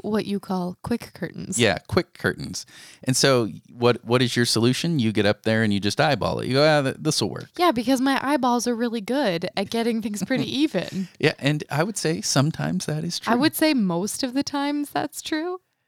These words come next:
Speaker 2: But I, on the other hand, I, it will take me a while, but I will make sure that it's plumb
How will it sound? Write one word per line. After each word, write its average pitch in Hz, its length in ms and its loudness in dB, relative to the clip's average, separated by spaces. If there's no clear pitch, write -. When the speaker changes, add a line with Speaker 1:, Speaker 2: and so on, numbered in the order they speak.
Speaker 2:
But 135 340 2
I, 143 240 0
on 135 100 4
the 107 120 4
other 98 140 2
hand, 101 300 2
I, - 140 -8
it - 80 0
will 120 140 2
take 135 280 -4
me 139 120 2
a 120 80 4
while, 76 480 0
but 98 220 0
I 101 120 4
will 98 140 0
make 95 220 0
sure 95 280 0
that 85 160 -2
it's - 180 -8
plumb 101 500 2